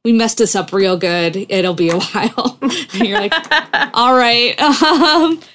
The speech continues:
Speaker 1: fair enough." <laughs> Uh,
Speaker 2: That's fun.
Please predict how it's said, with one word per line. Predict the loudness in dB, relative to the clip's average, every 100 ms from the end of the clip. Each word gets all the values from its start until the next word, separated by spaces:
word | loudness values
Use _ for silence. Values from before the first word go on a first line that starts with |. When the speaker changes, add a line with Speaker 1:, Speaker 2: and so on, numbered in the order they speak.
| _ -2
Speaker 1:
fair | 0 2 2
enough." | 2 2 0 -2 -8 -20
<laughs> | _ _ _
Uh, | 0 0 2 0 0 -2 -6 _ _ _
Speaker 2:
That's | -6 -4 -8
fun. | -4 -2 0 -4